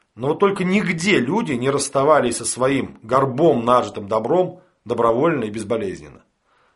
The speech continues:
Первым раскрестьянивание началось в Англии, ещё в средние века. Шёл процесс неторопливо, но всё же революция.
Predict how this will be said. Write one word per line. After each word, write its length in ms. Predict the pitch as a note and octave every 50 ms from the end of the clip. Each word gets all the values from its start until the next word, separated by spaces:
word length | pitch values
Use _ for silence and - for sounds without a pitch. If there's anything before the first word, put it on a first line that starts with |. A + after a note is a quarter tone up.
| _ _ _ -
Первым 360 | E3+ G#3 A#3 A3 G3 E3+ D#3
раскрестьянивание 800 | C#3 - D3 C#3 C#3 - E3+ F#3 G3+ F#3 F#3 F3 E3+ E3 D#3+
началось 540 | C#3+ B2+ C3+ C3+ - C3+ B2+ C#3+ E3+ E3 -
в 100 | A#2 B2+
Англии, 460 | D3+ D3+ C#3+ B2 G#2 F2+ E2 D#2 D2
ещё 220 | C#2+ - - E3+ D#3
в 40 | -
средние 460 | - C#3 D#3 D3+ C#3+ C3 C#3+ C#3 C3+
века. 460 | C#3 C#3 C3+ - G2+ E2+ - - _ _ _ _ _ _ _ _ _
Шёл 260 | - - E3+ F#3 E3+
процесс 360 | C#3+ D3 C#3 - D#3 D3 -
неторопливо, 600 | C3+ B2 A#2+ A#2+ B2+ B2+ B2 D#3+ F#3 A3 A3 F#3
но 140 | C#3+ B2+ A2
всё 280 | G2+ - - C3+ E3
же 200 | E3+ F#3 G#3 - -
революция. 640 | G2+ G#2 F#2+ F#2 F2 F2 F2 F2 - - G2+ G2 G2+